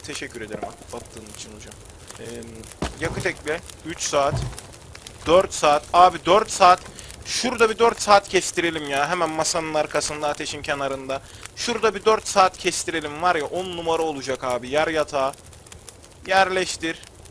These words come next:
Yerleştir. Birazdan uyuruz burada. Yukarıdaki odada yatmıyorum. Yukarıdaki odada, e, buradaki sıcaklığı alabileceğimi zannetmiyorum. Abi giy şu montu da.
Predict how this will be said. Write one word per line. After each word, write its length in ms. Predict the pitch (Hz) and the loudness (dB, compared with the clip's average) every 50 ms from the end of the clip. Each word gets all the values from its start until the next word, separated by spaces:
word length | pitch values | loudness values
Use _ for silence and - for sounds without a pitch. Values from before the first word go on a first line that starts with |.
| - - - - - - - - - - - - - - - - - - - - - - - - - - - - - | -20 -20 -20 -20 -20 -20 -20 -20 -20 -14 -12 -12 -12 -12 -16 -20 -20 -20 -18 -18 -18 -18 -18 -20 -20 -20 -20 -12 -4
Yerleştir. 680 | 196 196 196 190 190 185 175 - - - 165 170 165 | -2 0 0 0 -2 -4 -4 -4 -6 -6 -6 -6 -4
Birazdan 460 | 220 226 233 214 202 190 196 196 185 | 0 2 4 6 6 4 4 0 -2
uyuruz 400 | 185 180 180 175 170 165 151 - | -2 -2 -2 -2 -2 -4 -6 -8
burada. 200 | 160 156 156 175 | -10 -6 -2 -2
Yukarıdaki 540 | 170 160 170 - 220 208 220 220 233 - 247 | -2 -2 4 6 6 8 8 6 2 0 2
odada 320 | 240 233 233 240 233 240 240 | 2 2 2 4 4 4 6
yatmıyorum. 580 | 254 277 269 - 262 240 233 226 240 294 - - - - - - - - | 6 6 4 2 -4 -6 -4 -4 -4 -4 -6 -10 -14 -18 -18 -18 -14 -12
Yukarıdaki 500 | 151 156 - 220 208 226 226 240 233 247 | -10 2 4 4 4 6 4 0 -2 0
odada, 500 | 240 226 226 233 226 240 240 233 185 196 | -2 0 0 0 0 0 0 0 0 0
e, 200 | 196 196 196 180 | -2 -2 -4 -4
buradaki 360 | 202 226 214 - 233 - - 214 | -6 -6 -4 -2 -2 -2 -2 -4
sıcaklığı 480 | - 202 190 220 214 208 208 208 208 | -4 0 0 0 0 0 0 0 0
alabileceğimi 640 | 208 202 208 202 202 208 208 180 202 202 202 196 180 | 2 2 2 0 -2 -6 -6 -6 -6 -6 -6 -6 -6
zannetmiyorum. 640 | 185 175 165 160 151 139 - 143 139 135 131 123 - - - - - - - - - - - - - - - - - - - - - - - - - - | -6 -6 -6 -6 -10 -12 -10 -10 -8 -8 -8 -10 -12 -16 -16 -16 -16 -16 -16 -18 -20 -18 -18 -18 -18 -18 -18 -18 -18 -20 -20 -18 -18 -18 -18 -16 -4 0
Abi 240 | 147 160 175 185 180 | 2 2 2 0 -2
giy 160 | 170 202 208 | -6 -4 -4
şu 200 | 196 - 214 196 | -4 -4 -4 -4
montu 340 | 180 175 170 165 165 156 143 | -4 -6 -6 -8 -8 -4 -2
da. 160 | 156 170 175 | 0 0 -2